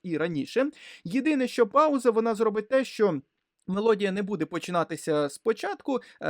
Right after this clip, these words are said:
а буде програватися з того моменту, де вона була зупинена. Щоб, знову ж таки, вийти з цієї ситуації, ви можете тоді додати ще seek to і вказати нуль. Таким чином, навіть після паузи мелодія буде програватися саме з, е, самого початку.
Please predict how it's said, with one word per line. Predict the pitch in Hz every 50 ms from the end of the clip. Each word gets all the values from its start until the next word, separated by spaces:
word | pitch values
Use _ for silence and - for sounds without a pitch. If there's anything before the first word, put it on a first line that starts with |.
| 156 165 -
а | 269 285
буде | 226 254 208 233
програватися | 202 202 175 165 196 202 208 190 180 151 185 175
з | -
того | - 202 170 156
моменту, | 170 180 202 240 269 262 233 - 156
де | 135 151 190
вона | 196 156 143 143 160
була | 160 147 151 151 147 135
зупинена. | 139 170 - 220 190 143 - - - 65 - - - - - -
Щоб, | - - 277 277 202 - -
знову | 160 156 233 226 202
ж | 185 -
таки, | - 165 196 180
вийти | 143 147 240 226 - - 139
з | -
цієї | - - 151 147 156
ситуації, | 151 - 214 208 - 370 370 277 - 277 254
ви | 226 247
можете | 233 233 226 208 - 214
тоді | 202 214 214 190 208
додати | 185 185 175 190 185 170 - 156
ще | - - 214 190 151
seek | - - - - - 233 220 - - - _
to | - 262 320 339 254
і | - 240 277
вказати | 269 - 220 196 165 202 220 220 208 233 220 214 202 185 - -
нуль. | 160 175 220 254 220 147 - - - - _
Таким | - 214 214 277 285 262
чином, | - - 320 320 302 262 220
навіть | 220 233 226 226 196 -
після | - 233 214 - 208 190
паузи | 185 - 269 302 294 294 285 233 262 262
мелодія | 202 175 190 214 233 233 208 214 202
буде | 156 196 202 185
програватися | - - 151 143 147 147 165 175 170 180 156 - 170
саме | - - - 151 151 156 156 147
з, | 135 123 139 147 151 156 151 147 143 - -
е, | 135 135 135 131
самого | - - 156 143 147 147 139 147 143
початку. | - - 175 175 - - 214 143 - - - - -